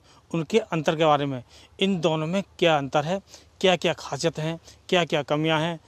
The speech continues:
सब बताएंगे। तो सबसे पहले बात करते हैं, ये जो मैं खड़ा हूँ, ये है पीवी पचानवे,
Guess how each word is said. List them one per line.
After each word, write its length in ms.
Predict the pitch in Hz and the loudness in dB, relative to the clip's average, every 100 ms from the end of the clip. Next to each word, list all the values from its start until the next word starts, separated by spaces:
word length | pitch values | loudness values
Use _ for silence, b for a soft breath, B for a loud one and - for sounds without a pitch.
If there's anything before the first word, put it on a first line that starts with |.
| b - | b -6
सब 180 | 170 | -2
बताएंगे। 480 | 170 170 190 214 214 b b - | 0 2 2 2 -2 b b -10
तो 80 | 175 | -6
सबसे 240 | - 190 220 | -6 -4 0
पहले 260 | 208 190 | 4 4
बात 200 | 170 160 | 4 2
करते 240 | 165 143 156 | 0 0 0
हैं, 240 | 143 170 B B - | 0 -4 B B 0
ये 80 | 190 | 2
जो 200 | 175 202 | 6 4
मैं 240 | 185 180 | 4 0
खड़ा 200 | 160 175 | 0 2
हूँ, 240 | 170 160 190 B B _ | 2 2 -4 B B _
ये 160 | 170 180 | 2 2
है 240 | 156 196 202 - | 4 2 0 0
पीवी 220 | 170 185 | 0 0
पचानवे, 600 | 165 160 - 147 135 120 | -4 -4 0 0 0 -8